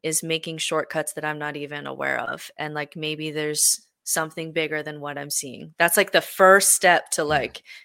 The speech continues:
Speaker 1: growth. That's the first step to anything, is just that realization. The
Speaker 2: Yeah.
Speaker 1: other thing I wanted to mention before we move on is,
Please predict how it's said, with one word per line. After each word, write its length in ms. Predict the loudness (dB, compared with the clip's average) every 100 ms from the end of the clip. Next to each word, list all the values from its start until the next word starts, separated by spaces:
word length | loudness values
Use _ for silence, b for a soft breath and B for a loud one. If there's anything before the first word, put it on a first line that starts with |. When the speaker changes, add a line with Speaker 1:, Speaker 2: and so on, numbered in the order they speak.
| _
Speaker 1:
growth. 640 | 0 4 6 6 2 -2
That's 220 | -8 -6
the 80 | -8
first 380 | -6 0 2 2
step 220 | 0 -2
to 140 | -2 -6
anything, 360 | -6 -6 -8
is 120 | -8 -8
just 320 | -4 -4 -4
that 140 | -6
realization. 680 | -6 -8 -8 -10 -16 -16 -18 B B B B B
The 80 | 2
Speaker 2:
Yeah. 20 |
Speaker 1:
other 100 | 2
thing 180 | 2 2
I 80 | 4
wanted 220 | 4 2
to 60 | -2
mention 280 | -2 -2 -4
before 260 | -2 -2
we 80 | -2
move 240 | -4 -4
on 240 | -2 -2 -2
is, 300 | -6 -6